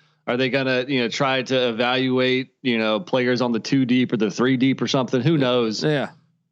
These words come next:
Speaker 1: So, uh, just without knowing,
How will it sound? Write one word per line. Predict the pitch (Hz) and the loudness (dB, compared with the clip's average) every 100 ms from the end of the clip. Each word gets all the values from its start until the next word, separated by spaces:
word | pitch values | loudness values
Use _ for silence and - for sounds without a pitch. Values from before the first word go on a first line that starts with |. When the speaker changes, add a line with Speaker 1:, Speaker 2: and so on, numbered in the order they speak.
| - 170 | -4 -2
Speaker 1:
So, | 170 151 | 0 0
uh, | 147 127 139 - - _ _ | 0 -2 -6 -10 -20 _ _
just | - 190 190 - - - - - | 0 0 0 -4 -6 -8 -10 -8
without | 143 160 160 185 165 | -2 0 2 0 0
knowing, | 151 160 160 156 147 | 0 2 2 2 0